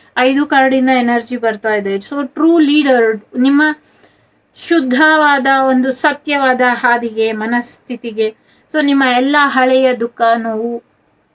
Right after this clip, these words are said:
ಸಮಸ್ಯೆ, ಕಷ್ಟದ ಸಮಸ್ಯೆಗಳು ಕಳೆದು ಈಗ ನಿಮ್ಮ ವ್ಯಕ್ತಿತ್ವಕ್ಕೆ ಒಂದು ಬೆಲೆ ಬರುವಂಥ ಸಮಯ. ನೀವು ನಿಮ್ಮ ಜೀವನನ ನಿಮ್ಗೆ ಇಷ್ಟ ಬಂದಂಥ ರೀತಿ, ಆ, ಇದ್ ಮಾಡುವಂಥ ಸಮಯ.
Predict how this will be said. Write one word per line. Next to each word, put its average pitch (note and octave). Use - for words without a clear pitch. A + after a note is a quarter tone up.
ಸಮಸ್ಯೆ, A3+
ಕಷ್ಟದ B3
ಸಮಸ್ಯೆಗಳು A3
ಕಳೆದು D#4
ಈಗ E4
ನಿಮ್ಮ C#4+
ವ್ಯಕ್ತಿತ್ವಕ್ಕೆ C4+
ಒಂದು A#3
ಬೆಲೆ G#3+
ಬರುವಂಥ G3+
ಸಮಯ. G#3
ನೀವು D#4
ನಿಮ್ಮ B3
ಜೀವನನ A#3+
ನಿಮ್ಗೆ C4
ಇಷ್ಟ A#3
ಬಂದಂಥ G#3+
ರೀತಿ, G#3
ಆ, G3
ಇದ್ G3
ಮಾಡುವಂಥ G3+
ಸಮಯ. G3+